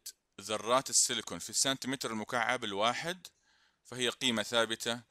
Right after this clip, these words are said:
وتساوي أربعة فاصلة تسعة وتسعين في عشرة أس اثنين وعشرين ذرة سيليكون في السنتيمتر المكعب الواحد. بعد أن أعوض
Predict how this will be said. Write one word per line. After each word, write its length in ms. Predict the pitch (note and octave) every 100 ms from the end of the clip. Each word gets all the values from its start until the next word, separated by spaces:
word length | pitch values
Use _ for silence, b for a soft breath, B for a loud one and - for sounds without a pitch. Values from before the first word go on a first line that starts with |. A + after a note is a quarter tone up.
| b b b -
وتساوي 560 | G#2 G#2+ - A2 G#2+
أربعة 280 | G2+ G#2+ G2+
فاصلة 320 | G2 G2+ -
تسعة 220 | A2+ - G#2
وتسعين 500 | - - E2 B2 C#3
في 200 | C#3 A#2
عشرة 380 | B2+ A#2+ A#2 -
أس 160 | - -
اثنين 440 | - A2+ A#2 G2
وعشرين 540 | D#2+ - G#2+ A2 G#2+ - _ _ _ F#2+
ذرة 420 | G2 A2 F2+ -
سيليكون 560 | - A#2+ A#2 - D3 E3
في 120 | C#3
السنتيمتر 720 | D#3 - C#3+ C3+ B2+ B2+ C3+
المكعب 540 | A2+ G2+ G2 A2 G#2 G#2
الواحد. 380 | G2+ E2 - - - _ _ _ _ _ _ _ _ _ _ _ _ _ _ _ _
بعد 200 | G2 G2
أن 160 | D#2+ E2+
أعوض 520 | - A2+ C#3 G3